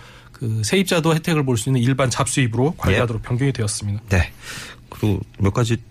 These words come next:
Speaker 2: 또 소개해 주실 게 많은데
Speaker 1: 네.
Speaker 2: 시간이 또 너무 많이 지나면 안 되니까
Speaker 1: 음.
Speaker 2: 좀 간-, 간단간단하게 중요한 것만 몇 가지 짚어주십시오.
Speaker 1: 네.
Speaker 2: 예.
Speaker 1: 그 공공임대주택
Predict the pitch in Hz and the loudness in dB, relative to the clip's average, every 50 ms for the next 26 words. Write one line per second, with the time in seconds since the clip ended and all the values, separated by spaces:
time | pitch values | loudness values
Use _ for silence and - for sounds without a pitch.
0 | - - 107 107 107 - - - - 147 139 135 - - - 139 92 82 92 95 | -6 -2 -2 -2 -2 -4 -12 -4 0 0 0 0 0 0 2 2 4 4 4 4
1 | 98 98 95 95 104 113 - - 135 127 117 - - - - 64 71 82 - - | 4 4 4 4 4 2 2 0 0 -2 -4 -4 -8 -10 -8 -8 -6 -4 -4 -4
2 | - 101 110 104 101 - - 92 - - 85 90 98 95 92 87 - - 80 78 | 0 2 4 4 4 2 0 -2 0 2 4 4 4 4 4 2 2 2 2 4
3 | 71 71 71 - 82 78 73 - - 71 76 85 85 113 101 - 113 107 - 117 | 4 2 2 2 2 2 2 0 2 2 4 4 4 2 2 0 0 2 2 2
4 | 135 147 139 - 127 139 165 170 170 165 151 147 147 143 135 127 113 - 143 143 | 2 2 2 2 2 4 4 4 4 4 4 4 4 4 2 2 2 0 -2 -2
5 | 143 - - 123 127 135 135 131 120 117 117 113 110 101 90 - 95 95 92 - | -2 -2 0 2 2 2 2 2 2 2 2 2 0 0 0 0 -2 -2 -2 -4
6 | - - - 90 71 69 - - - - - - - - 147 147 123 - - - | -6 -2 -2 -2 -2 -4 -8 -8 -8 -8 -8 -10 -6 -2 -2 -2 -2 -2 -2 -2
7 | 87 80 - - - - - - - - - - - 160 160 160 160 160 151 147 | -2 -2 -4 -8 -20 -20 -20 -20 -20 -20 -20 -6 -2 0 2 2 2 2 0 0
8 | 143 - - 160 180 214 220 254 254 247 240 220 202 185 175 170 147 131 - - | -2 -2 0 2 2 4 4 4 4 4 4 4 2 2 2 0 0 -2 -6 -4
9 | - 147 127 113 104 | -2 -2 0 -2 -2